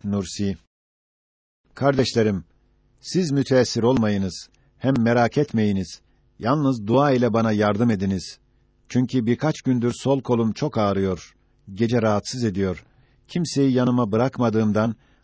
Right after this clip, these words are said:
oda içindeki zaruri işlerimi zahmetle yapabilirim. Zannederim eskiden beri bende bulunan kulunç illetinin bir şubesidir ki, buranın mizacıma çok dokunan maddi havası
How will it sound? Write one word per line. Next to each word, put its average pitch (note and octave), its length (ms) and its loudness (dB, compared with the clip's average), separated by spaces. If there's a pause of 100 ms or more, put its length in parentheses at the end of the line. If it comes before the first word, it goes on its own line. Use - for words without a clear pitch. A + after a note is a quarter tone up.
(140)
oda A#2+ 220 2
içindeki C3 520 0
zaruri A#2+ 400 2
işlerimi A#2+ 480 2
zahmetle A2 520 0
yapabilirim. F#2+ 600 -2 (520)
Zannederim C#3 580 0
eskiden C3 500 0
beri A#2 220 2 (320)
bende B2 300 2
bulunan B2+ 340 2
kulunç B2+ 400 -2
illetinin A#2+ 600 0
bir A2+ 120 2
şubesidir A2 680 -2
ki, A2+ 220 -4 (320)
buranın C3 400 2
mizacıma A#2+ 680 2
çok - 260 -4
dokunan A#2 360 2
maddi A2 340 0
havası A2+ 540 2